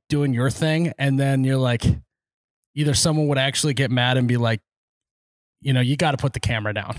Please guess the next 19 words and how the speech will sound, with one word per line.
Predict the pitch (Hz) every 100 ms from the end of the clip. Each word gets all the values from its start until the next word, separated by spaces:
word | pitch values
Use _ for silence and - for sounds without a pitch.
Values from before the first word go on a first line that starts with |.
| -
<laughs> | -
Has | 262 - _ - - - - 202 247
it | 226
ever | 240 240
been, | 226 240
has | 214 190 190
it | 175
gotten | 196 240
to | 233
that | 233 226
point, | - 233 226
or | 180 170
is | 151
it | 185 175
like, | 175 156
'cause | 202 185
I |
mean, | 196 202
like, | 180